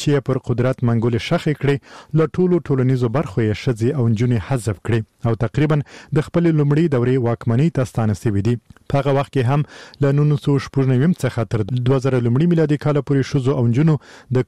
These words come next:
کار او زده کړې اجازه نه درلوده. د کاناډا ټورنټو سټار ورځپاڼې دغه هیواد ته د کډوالو د لیږد پر موضوع لیکنه خپره کړې چې دا بهیر د ځینو افغانانو له انتقادونو سره مخامخ شوی دی. د لیکنې په پیل کې راغلي،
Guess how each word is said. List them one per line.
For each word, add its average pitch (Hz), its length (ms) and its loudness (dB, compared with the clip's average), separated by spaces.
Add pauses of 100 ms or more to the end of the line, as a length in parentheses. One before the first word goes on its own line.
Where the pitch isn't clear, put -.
کار 160 140 2 (320)
او 139 100 2
زده 120 340 -4
کړې 147 180 0 (240)
اجازه 113 320 0 (120)
نه 139 300 0
درلوده. 110 420 0 (760)
د 180 120 2
کاناډا 180 300 2 (120)
ټورنټو 156 480 2
سټار 156 300 -2
ورځپاڼې 135 480 0
دغه 135 200 0
هیواد 131 260 0
ته 135 120 0
د 113 100 -2
کډوالو 123 400 0
د 113 140 0
لیږد 170 360 0
پر 143 180 0
موضوع 131 300 0
لیکنه 127 300 0
خپره 120 320 -2
کړې 123 240 2
چې 127 100 0 (440)
دا 151 80 2 (100)
بهیر 131 340 0
د 120 140 2
ځینو 139 180 2 (120)
افغانانو 117 440 2 (360)
له 131 160 2
انتقادونو 131 580 0
سره 107 220 -2
مخامخ 104 460 -2
شوی 101 280 0
دی. 127 60 0 (400)
د - 20 0 (100)
لیکنې 147 260 -2
په - 80 -6
پیل 131 140 0
کې 120 180 -2
راغلي، 127 280 0